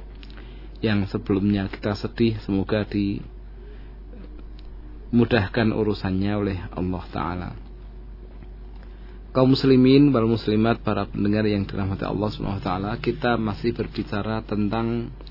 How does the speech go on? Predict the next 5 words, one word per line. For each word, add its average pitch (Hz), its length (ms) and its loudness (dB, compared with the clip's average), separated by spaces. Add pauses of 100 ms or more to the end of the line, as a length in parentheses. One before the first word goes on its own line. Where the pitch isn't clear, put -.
(500)
ilaju 131 800 4
al-amrad 120 880 2
an-nafsiyah, 110 880 0 (960)
terapi 131 560 4
penyakit 120 480 2